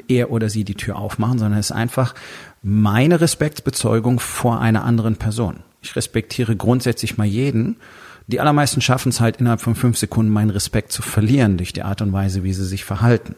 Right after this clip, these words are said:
Es ist nicht so, dass ich grundsätzlich keinen Respekt hätte, sondern der ist halt sofort weg.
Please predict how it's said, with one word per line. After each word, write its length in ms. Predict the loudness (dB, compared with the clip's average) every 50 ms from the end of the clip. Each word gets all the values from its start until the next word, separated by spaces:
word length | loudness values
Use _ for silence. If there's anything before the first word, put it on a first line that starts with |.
| -16 -16 -14
Es 100 | -12 -10
ist 160 | -8 -4 -2
nicht 120 | -2 -2 -2
so, 100 | -2 0
dass 160 | 0 0 -2
ich 100 | -2 -2
grundsätzlich 420 | 0 0 0 0 0 -2 -2 -2
keinen 180 | -2 0 0 0
Respekt 460 | 0 -2 -2 0 0 0 0 -2 -2
hätte, 220 | -4 -2 -2 -2
sondern 500 | -2 0 2 2 2 4 2 2 0 0 -4 -8 -16 -18 -18 -18 -18 -18 -10 -6 -4
der 100 | -4 -2
ist 160 | -2 0 0
halt 140 | 0 0 0
sofort 360 | 0 0 0 0 0 0 0
weg. 300 | -2 -2 -4 -6 -14